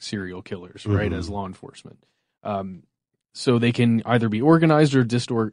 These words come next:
Speaker 1: disorganized, and that's when you look at the type of crime scene, uh, how it's set up.
Speaker 2: Mm-hmm.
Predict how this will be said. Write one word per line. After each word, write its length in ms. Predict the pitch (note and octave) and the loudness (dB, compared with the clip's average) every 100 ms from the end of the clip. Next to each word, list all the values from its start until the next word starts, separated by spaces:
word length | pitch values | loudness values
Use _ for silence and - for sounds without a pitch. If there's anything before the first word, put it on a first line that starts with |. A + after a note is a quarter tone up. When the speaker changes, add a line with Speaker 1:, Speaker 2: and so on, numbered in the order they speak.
| A#2 | -2
Speaker 1:
disorganized, 680 | C3 A#2+ A2+ G2+ G2 G2 G#2 | 0 0 0 -2 -6 -8 -8
and 180 | G#2+ G#2 | -8 -6
that's 320 | G#2+ - - | -6 -8 -6
when 140 | G#2+ | -4
you 180 | G2+ G2+ | -4 -6
look 180 | G2 G2+ | -8 -10
at 200 | F#2+ - | -14 -16
the 60 | G2 | -10
type 300 | B2 A2 G#2 | -4 -4 -4
of 120 | G2+ | -10
crime 380 | - G#2 G2+ G#2 | -8 -6 -6 -8
scene, 420 | - G2 G2 G2+ _ _ _ - | -10 -12 -14 -16 _ _ _ -16
uh, 280 | F#2+ F2+ F2+ | -14 -14 -14
how 200 | - F#2+ | -12 -12
it's 120 | F2 | -12
set 140 | G2+ F#2 | -12 -12
up. 220 | F#2 _ _ | -14 _ _
Speaker 2:
Mm-hmm. 260 | G2+ F2 | -4 -4